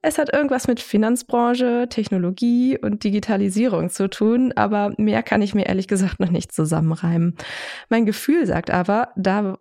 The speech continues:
geht es um etwas richtig Spannendes und vor allem auch für unsere Zukunft Wichtiges. Also ist es Zeit für eine Podcast-Folge über Fintechs und zu Gast ist die tolle Susanne Krehl, die nicht nur ein Fintech gegründet hat, sondern in der ganzen Branche super aktiv netzwerkend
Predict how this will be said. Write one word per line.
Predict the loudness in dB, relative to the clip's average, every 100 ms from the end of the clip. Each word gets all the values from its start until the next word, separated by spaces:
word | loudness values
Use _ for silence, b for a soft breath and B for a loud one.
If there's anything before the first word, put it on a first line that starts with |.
| -4
geht | 0 0 0
es | -2
um | -2 0 0 -2
etwas | -2 0
richtig | -2 -4 -6 -6
Spannendes | -2 2 2 2 0 -2
und | -2 -2
vor | -2 0
allem | 0 0
auch | 0 -2
für | -2 0
unsere | 0 0
Zukunft | -2 -2 0 0 2
Wichtiges. | 0 0 -8 -4 -4 -6 B B B -2
Also | 0 2
ist | 0 -2
es | -4
Zeit | -2 -2 0
für | 0
eine | 0
Podcast-Folge | 0 -4 -2 -4 -4 -2 0 0 0
über | 0 0
Fintechs | 0 0 0 0 -2 -2 -12 B B B
und | 0 0
zu | -2
Gast | -2 0 -2 -2
ist | -4 -2
die | -4
tolle | -2 0 0
Susanne | -2 0 0 0
Krehl, | -2 -2 2 2 2
die | 2
nicht | 4 4 2 -2 0
nur | 0
ein | 0 0
Fintech | 0 -2 -2 -2
gegründet | -2 0 0 0 0
hat, | -4 -4 B B B B
sondern | -2 0 0 0
in | 0
der | 0
ganzen | 0 0 0 0 0
Branche | 0 0 0 0 0 0 0 -2
super | 0 0 0 -2 -2
aktiv | -6 -4 -2 0 0
netzwerkend | -2 -2 -2 0 0 -4